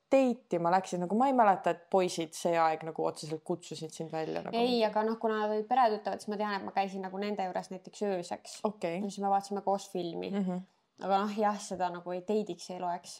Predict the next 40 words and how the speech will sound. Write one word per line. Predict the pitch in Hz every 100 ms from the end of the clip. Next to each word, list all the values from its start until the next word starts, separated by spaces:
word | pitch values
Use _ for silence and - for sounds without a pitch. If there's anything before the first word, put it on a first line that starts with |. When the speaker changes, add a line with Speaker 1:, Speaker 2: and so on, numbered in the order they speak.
| _
Speaker 1:
Ei. | - 180 175 175 -
Speaker 2:
Jah. | 214 196 202 _ _ _ -
Speaker 1:
Et | 180
nagu, | 185 185 190 180 -
et | 190 -
päris | 196 185 180
niimoodi | 220 190 160
nagu | 170 180
on, | 170
et | 165 180 302 _ _
tule | 311 339 330
minu | 285 262 214
Speaker 2:
Jah. | 208
Speaker 1:
juurde | 208 220
või | 226
nagu | 220 220 220
mingi | 214 226 220 _ _ _ _ -
Speaker 2:
Jah. | 214 208 208 - - _ _ _ _ -
Speaker 1:
Vau. | 170 175 175 170 170 _ - _ _ - - -
Tänapäeva, | 226 214 180 180 180
ma | 175 202
ei | 208
tea |
muidugi, | 185 160 165
mis | 165
ajal | 190 165
see | 190
on, | 240
sest | 180
Speaker 2:
Ma | 208
Speaker 1:
et | 202
ta |
Speaker 2:
ei | 196
Speaker 1:
ütles, | 226
Speaker 2:
tea. | 185
Speaker 1:
et | -
ta | 175
ei, | 175 180
et |
ta | -